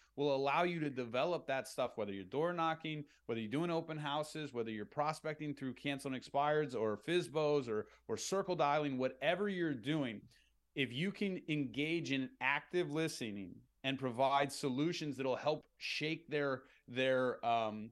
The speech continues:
mental, mental frame, right? Because so many times, "Well, I don't wanna do an open house because I'm nervous about people coming in." Well, that's gonna help you get more money, which is what you want. It's gonna help you get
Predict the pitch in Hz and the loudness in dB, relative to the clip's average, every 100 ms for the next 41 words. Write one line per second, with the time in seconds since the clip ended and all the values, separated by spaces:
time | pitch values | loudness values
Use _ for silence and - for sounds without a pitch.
0 | - 135 160 170 165 147 143 - _ 139 | -4 0 0 2 2 2 0 -16 _ -2
1 | 156 165 143 - 139 151 196 262 - _ | -2 0 -2 0 0 2 0 -2 -6 _
2 | _ _ - 143 175 156 147 - 170 180 | _ _ 0 2 2 -2 -2 0 0 0
3 | 165 170 165 151 - _ - 147 143 - | 0 2 2 0 -4 _ 2 4 4 2
4 | - 156 196 190 190 165 175 170 170 165 | 0 2 2 0 -2 0 0 2 2 0
5 | 156 151 156 151 143 139 139 139 147 143 | -2 -2 0 0 -2 -2 0 2 2 2
6 | 135 139 131 139 123 131 135 127 117 90 | 2 2 2 0 -4 -2 0 0 -2 -4
7 | - _ _ _ - 104 117 120 175 202 | -12 _ _ _ -6 0 4 4 4 0
8 | _ _ _ _ _ - 120 - 160 143 | _ _ _ _ _ -2 -2 0 0 0
9 | 139 143 147 147 147 147 196 - _ _ | -2 -2 -2 2 2 2 0 -6 _ _
10 | _ _ 127 131 120 135 - 131 147 208 | _ _ -4 -2 0 0 0 0 4 2
11 | - 120 156 139 120 147 - 151 117 147 | 2 -4 -2 -2 2 0 0 -6 -2 2
12 | 147 - | 2 0